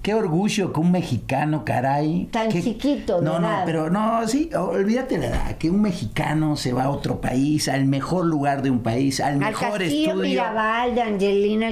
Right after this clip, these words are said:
Speaker 2: Jolie, Brad Pitt,
Speaker 1: Y
Speaker 2: wow.
Speaker 1: que está grabando y que está haciendo las cosas bien, o sea, siempre hablamos de, ¿no? de Van Halen, de las grandes empresas, de los grandes
Speaker 2: Son inspiracionales.
Speaker 1: grupos. Son, claro, eso, esto es,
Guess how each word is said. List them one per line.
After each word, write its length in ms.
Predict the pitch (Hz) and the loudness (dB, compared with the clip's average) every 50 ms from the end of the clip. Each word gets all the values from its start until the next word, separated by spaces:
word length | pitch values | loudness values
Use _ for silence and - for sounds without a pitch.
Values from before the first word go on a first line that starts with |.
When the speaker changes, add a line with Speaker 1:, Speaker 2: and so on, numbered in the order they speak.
| 196 | 0
Speaker 2:
Jolie, 280 | 190 196 190 196 196 196 | 0 0 2 2 2 0
Brad 400 | 196 196 202 196 - - - - - | 2 0 0 0 0 -2 -4 -4 -2
Pitt, 460 | 208 208 214 214 214 214 196 202 - | 0 2 2 2 2 2 0 -2 -2
Speaker 1:
Y 160 | 151 151 160 | 0 0 0
Speaker 2:
wow. 60 | 151 165 | 0 0
Speaker 1:
que 60 | 175 175 | 0 0
está 260 | 175 180 214 202 202 | -2 0 -2 -2 0
grabando 680 | 208 202 180 165 165 165 170 175 175 170 165 170 170 | 0 0 0 2 0 0 0 2 2 2 2 2 0
y 60 | 165 139 | 0 -2
que 100 | - 135 | -2 -4
está 140 | 135 151 | -2 -2
haciendo 240 | 143 147 165 156 147 | 0 0 0 0 0
las 120 | 135 127 - | 0 -2 -4
cosas 320 | - 139 135 123 135 117 | -4 -4 -2 -2 0 0
bien, 320 | 120 135 135 135 143 139 | 2 2 2 2 2 0
o 80 | 135 127 | 0 0
sea, 340 | - - 131 127 123 123 123 | 0 0 0 0 0 0 0
siempre 320 | - - 180 190 170 180 | 0 0 0 0 0 0
hablamos 360 | 151 147 156 156 165 156 151 131 | 0 0 0 0 0 -2 -2 0
de, 140 | 135 120 117 | 0 0 2
¿no? 220 | 131 143 151 151 | 2 2 2 2
de 280 | - - 117 113 110 107 | 2 0 0 0 0 0
Van 160 | 113 110 104 - | 0 -2 -2 -2
Halen, 680 | 139 135 127 127 131 135 123 117 113 113 113 107 107 107 | -2 -2 -2 -2 -2 -2 -2 0 0 0 0 2 0 0
de 120 | 107 110 | 0 0
las 180 | 107 104 95 104 | 0 0 0 0
grandes 800 | 120 127 131 131 127 123 120 117 113 113 113 110 107 - - 113 | 0 0 2 2 2 2 2 0 0 -2 -2 -2 -2 -2 -2 0
empresas, 840 | 110 107 107 107 - 139 139 135 127 127 120 117 - 123 113 107 | 0 0 -2 -2 -2 -2 0 0 0 0 0 0 0 -2 0 0
de 100 | 123 110 | 0 2
los 220 | 107 107 101 - | 2 2 0 0
grandes 560 | 110 131 135 143 139 143 139 135 127 127 123 120 | 0 0 0 0 2 2 2 2 2 2 2 2
Speaker 2:
Son 180 | 233 233 240 | 2 2 2
inspiracionales. 720 | 247 247 240 - - 220 202 - - - 202 147 156 - - | 0 0 0 0 -2 0 0 0 0 0 2 2 0 0 -2
Speaker 1:
grupos. 200 | - 185 170 147 | -2 -2 -2 -2
Son, 180 | 139 170 151 131 | -2 -2 -2 -2
claro, 640 | - 160 156 151 156 160 160 160 156 151 135 131 139 | -2 -2 0 0 0 -2 -2 -2 0 0 0 0 0
eso, 280 | 160 180 175 - 208 208 | 0 0 0 -2 -2 -2
esto 340 | - - 220 226 220 - - | 0 0 0 0 0 0 0
es, 160 | - - - | 0 0 2